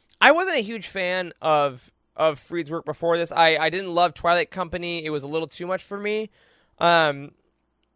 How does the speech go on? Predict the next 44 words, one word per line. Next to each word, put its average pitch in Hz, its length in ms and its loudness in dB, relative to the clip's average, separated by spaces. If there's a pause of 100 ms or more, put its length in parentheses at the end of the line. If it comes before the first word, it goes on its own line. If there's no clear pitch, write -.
(160)
but 165 220 0
this, 285 380 0
this 240 300 2
series 208 540 -6
really 170 220 -6
resonated 160 640 -2
we, 147 200 -8 (100)
m-, - 140 -16 (100)
with 165 260 -4
me 165 180 -6
more 180 300 4
than, 160 160 -10
say, 156 280 0
like, 151 180 0
the, 165 160 -8
the 147 240 -4
X-Wing 147 360 -2
books. 123 360 -6
Like, 147 200 -4
I've, 170 420 2 (420)
I've 220 100 4
only 294 180 0
read 202 360 6 (120)
Rogue 175 280 2
Squadron 170 460 0
so 185 160 -8
far, 185 460 0
going 180 220 -4
back, 180 440 4
um, 151 420 -2 (960)
as, 170 160 2
like, 165 120 2
a, 143 180 4
a, - 500 -4
admittedly 214 520 -4
more 196 120 0
of 196 80 0
a 185 40 -6
canon 196 400 -6
reader 196 180 -2
than 220 120 -2
a 220 40 -2
Legends 156 340 -2
reader. 151 340 -6